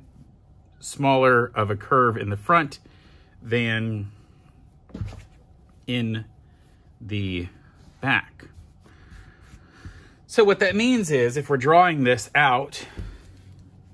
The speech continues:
it means that our, our pieces will be shaped, there, there'll be this, the, from your waist to your waist. So if we have a person here, right? Here's our person.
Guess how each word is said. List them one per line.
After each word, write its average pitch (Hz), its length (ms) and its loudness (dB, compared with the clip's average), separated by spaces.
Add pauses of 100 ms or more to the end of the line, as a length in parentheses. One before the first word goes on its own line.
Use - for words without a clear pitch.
(540)
it 143 120 -4
means 156 180 -2
that 143 120 0
our, 113 200 0 (140)
our 117 160 2
pieces 156 580 -4
will 127 80 -4
be 123 120 -4
shaped, 131 420 -2
there, 131 120 2
there'll 127 200 -2
be 123 340 -2 (800)
this, 117 240 -6
the, 110 420 0
from 120 200 -2
your 104 160 -2
waist 170 580 -2 (120)
to - 140 -10
your 160 140 -4
waist. 104 540 -6 (100)
So - 160 -4
if - 140 -6
we 113 80 -6
have 113 80 -6
a 104 40 -8
person 123 440 -4
here, 101 340 -8 (3750)
right? 113 260 -4 (220)
Here's 107 160 -6
our 104 60 -4
person. 107 500 -4